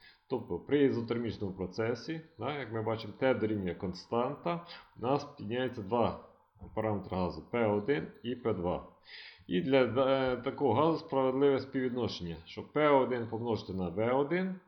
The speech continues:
дорівнює П два на В два. Або, якщо перенести П два в ліву сторону, а В один в праву сторону, у нас получиться наступне співвідношення, що П один поділити на П два буде дорівнювати В два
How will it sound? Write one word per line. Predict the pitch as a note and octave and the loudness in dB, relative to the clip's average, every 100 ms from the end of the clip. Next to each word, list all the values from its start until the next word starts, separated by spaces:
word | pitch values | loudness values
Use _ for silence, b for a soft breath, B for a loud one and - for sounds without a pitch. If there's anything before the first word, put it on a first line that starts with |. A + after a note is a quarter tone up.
| _ | _
дорівнює | E2+ G#2 C3 B2+ A2 | -4 -2 -2 -2 -2
П | F#2 - B2 C#3 | -4 0 2 2
два | - C#3 C#3+ F#2+ F#2 | 2 0 0 -4 -6
на | A#2+ | -4
В | A#2 A2+ E2 C#2 | 0 2 0 -2
два. | C#2+ - B B B _ | -12 -14 B B B _
Або, | B2+ C3+ C3+ B2+ D#2 - - _ _ _ _ - | 4 4 6 4 4 -2 -18 _ _ _ _ -16
якщо | - B2 | -8 -6
перенести | A#2 A2+ A#2+ A2 F#2 - | -2 -2 0 -2 -2 -6
П | F2+ - A2+ | -6 -2 0
два | F#2 F#2 F#2 | 0 0 0
в | D#2+ G2+ | 0 -2
ліву | C3+ D3+ | -2 -2
сторону, | D3+ D#3+ D3 C3 - | -2 0 0 -2 -4
а | G#2 | -4
В | G2+ A2+ G2+ | 0 0 0
один | F#2 E2+ | 0 -4
в | E2 | -4
праву | A2+ B2+ C#3 | 0 0 0
сторону, | - D#3+ D#3 D#3 D3+ B B - | -2 -2 -2 -6 -10 B B -12
у | |
нас | G#2+ | -8
получиться | C3+ C3 B2+ A#2 A2+ - - - A2 A2 | -2 -2 -2 -8 -10 -18 -16 -14 -8 -6
наступне | A2+ D3 C#3+ G2+ | -4 -6 -6 -6
співвідношення, | - A2+ G2 F2+ E2+ | -4 -2 -2 -4 -8
що | D#2+ F2+ - | -8 -8 2
П | C#3+ C#3+ | 6 6
один | A#2+ A2+ G#2+ | 6 4 0
поділити | F#2 F#2 F#2+ F#2 | -2 -2 -2 -4
на | E2 | -8
П | D#2+ - G#2 A#2 | -8 -2 0 0
два | B2 F3+ | 0 0
буде | F3 G#2+ | 0 -2
дорівнювати | F#2 G#2 G#2 F2+ E2+ F2 | 0 -2 -4 -6 -4 -6
В | D#2+ A#2 C#3 | -2 2 2
два | C#3 C#3 D3+ D3+ | 0 -2 -2 -4